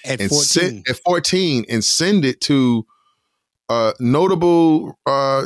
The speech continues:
Speaker 2: directors, and, and, and it's, it's amazing, you know? It's amazing. Hey, one thing I think, though, that's different from, um,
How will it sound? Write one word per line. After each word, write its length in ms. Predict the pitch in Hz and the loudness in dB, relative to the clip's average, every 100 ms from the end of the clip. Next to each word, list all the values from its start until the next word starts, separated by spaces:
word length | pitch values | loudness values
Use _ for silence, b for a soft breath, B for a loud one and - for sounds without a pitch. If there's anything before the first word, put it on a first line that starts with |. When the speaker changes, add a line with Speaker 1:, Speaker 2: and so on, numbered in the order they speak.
| - | -4
Speaker 2:
directors, 720 | 151 160 170 170 170 160 151 | -2 0 0 0 0 0 0
and, 160 | 160 | -4
and, 180 | 156 151 | -4 -4
and 300 | 151 151 - | -4 -6 -4
it's, 240 | 190 190 214 | -2 -2 -2
it's 140 | 220 | -2
amazing, 600 | 233 285 359 165 78 78 | -2 0 0 0 -2 -8
you 120 | 107 | -4
know? 240 | 131 165 - _ _ _ _ _ _ _ _ _ _ _ _ _ _ - | -2 -4 -8 _ _ _ _ _ _ _ _ _ _ _ _ _ _ -8
It's 120 | - | -4
amazing. 520 | 180 196 165 92 73 _ b b b | -2 -2 -4 -6 -12 _ b b b
Hey, 340 | 214 190 98 - _ _ _ _ _ _ _ _ - | -2 -2 -2 -6 _ _ _ _ _ _ _ _ -4
one 240 | 117 226 | -2 0
thing 220 | 202 160 131 | -2 -2 0
I 140 | 123 | -2
think, 280 | - 113 107 | -2 -4 0
though, 140 | 104 | 0
that's 140 | 98 82 | 0 0
different 420 | 107 107 101 90 | -2 0 -2 -6
from, 420 | 98 92 90 82 | -4 -2 -2 -6
um, 580 | 85 85 82 78 80 | -6 -4 -4 -6 -12